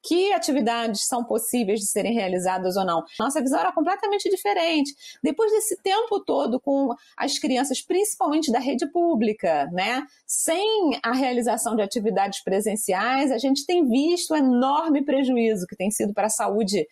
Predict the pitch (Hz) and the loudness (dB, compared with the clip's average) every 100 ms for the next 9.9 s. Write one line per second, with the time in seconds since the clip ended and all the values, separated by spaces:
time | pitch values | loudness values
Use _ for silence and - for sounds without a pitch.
0 | - - - - 339 381 381 381 403 392 | -10 -20 -12 0 2 2 2 0 0 -2
1 | - 254 285 440 427 370 330 277 233 220 | -2 -2 0 0 0 0 0 -2 0 0
2 | 202 202 - 185 - 233 226 240 247 226 | 0 0 0 -4 -2 -2 0 0 0 0
3 | 202 196 208 - 143 - 170 208 233 240 | 0 0 0 -2 -4 -4 -6 -2 -2 -4
4 | - - - 202 196 190 180 202 208 - | -14 -14 -4 0 2 2 0 0 0 0
5 | - 208 196 196 196 185 233 285 262 294 | -2 -2 -2 -2 -2 -2 -2 0 0 0
6 | 269 214 226 240 226 208 233 254 - 240 | 0 0 0 2 2 2 2 0 -2 0
7 | 226 220 247 349 262 269 - 269 254 240 | 2 0 0 2 2 0 0 0 2 2
8 | 330 311 226 220 233 185 196 185 190 240 | 2 2 0 0 -2 -2 -2 0 0 0
9 | 269 247 233 220 196 202 196 196 311 | 2 2 0 0 0 -2 0 0 -2